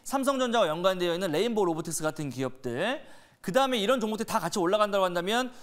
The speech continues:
두산그룹주, 두산로보틱스, 그다음에 오늘 말씀드렸던 엘지 그룹주의 엔젤 로보틱스 같은 이런 종목들도 역시나 바닥권에서 올라갈 수 있는 부분들이기 때문에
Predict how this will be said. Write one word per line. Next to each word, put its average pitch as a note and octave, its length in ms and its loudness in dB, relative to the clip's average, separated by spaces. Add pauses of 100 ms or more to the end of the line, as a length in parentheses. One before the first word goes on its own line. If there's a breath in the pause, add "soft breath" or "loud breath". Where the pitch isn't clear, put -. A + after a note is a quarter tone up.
(100)
두산그룹주, G3+ 640 0
두산로보틱스, G3 840 0
그다음에 F3+ 260 0
오늘 G#3 200 0
말씀드렸던 F3 500 0
엘지 E3+ 180 0
그룹주의 F#3+ 480 0 (220 loud breath)
엔젤 A3 320 0
로보틱스 A3 340 0
같은 G3 160 -2
이런 C4+ 180 0
종목들도 G#3 500 0
역시나 A#3 640 0 (280 loud breath)
바닥권에서 G#3+ 380 0
올라갈 G3 200 4
수 F#3+ 100 -6
있는 F#3 120 -4
부분들이기 E3+ 480 -2
때문에 D3 540 -4